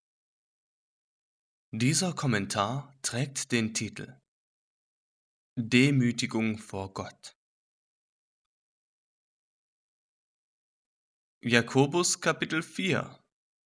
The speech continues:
die Verse sieben bis zehn. So unterwerft euch nun Gott.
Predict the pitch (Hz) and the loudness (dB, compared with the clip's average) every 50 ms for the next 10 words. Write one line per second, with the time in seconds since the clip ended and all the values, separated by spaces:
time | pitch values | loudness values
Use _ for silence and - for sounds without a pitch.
0 | _ _ _ _ - 156 156 - - 147 139 135 131 113 107 104 104 113 131 147 | _ _ _ _ -6 -4 -4 0 4 6 6 6 6 2 2 2 4 4 4 4
1 | 131 113 127 143 - - - _ - 113 113 110 - - - - - 160 170 139 | 4 0 -2 -2 -6 -10 -14 _ 0 0 2 2 2 0 0 0 0 0 0 -4
2 | 107 - - - _ _ _ _ _ _ _ _ _ _ _ _ _ _ _ _ | -6 -8 -12 -20 _ _ _ _ _ _ _ _ _ _ _ _ _ _ _ _
3 | _ _ _ _ _ _ _ _ _ _ _ _ _ _ _ _ _ _ _ _ | _ _ _ _ _ _ _ _ _ _ _ _ _ _ _ _ _ _ _ _
4 | _ _ _ _ - - 120 107 127 120 120 131 131 135 123 107 120 131 160 175 | _ _ _ _ -4 0 4 4 6 6 4 4 4 2 2 2 2 2 0 0
5 | - - - - - 117 113 - - - 110 104 101 101 98 - - - - - | -4 -6 -6 -2 -2 0 0 -2 -4 -4 -4 -4 -4 -4 -4 -4 -6 -6 -6 -14
6 | - - | -18 -20